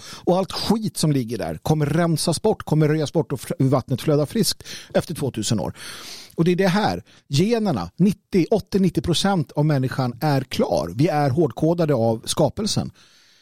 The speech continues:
Man har ju förstått det här. Det går inte att förändra allting genom sociala konstruktioner. Det går inte. Utan nu vill man skriva om livets kod.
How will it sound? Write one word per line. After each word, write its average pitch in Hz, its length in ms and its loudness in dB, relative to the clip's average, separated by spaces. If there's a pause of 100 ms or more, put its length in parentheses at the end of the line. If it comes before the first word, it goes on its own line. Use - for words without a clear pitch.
(360)
Man 165 160 4
har 175 60 4
ju 196 80 2
förstått 233 380 -2
det 151 60 2
här. 107 120 0
Det 139 80 -2
går 185 400 2
inte 127 300 0
att 104 100 -6
förändra 170 580 2
allting 110 500 0
genom 107 280 0
sociala 104 500 0
konstruktioner. 117 680 0
Det 156 100 2
går 196 320 2
inte. - 280 -4 (280)
Utan 156 260 2
nu 160 100 4
vill 175 200 2
man 139 100 2
skriva 139 480 0
om 113 160 0
livets 104 460 -4
kod. 143 580 -4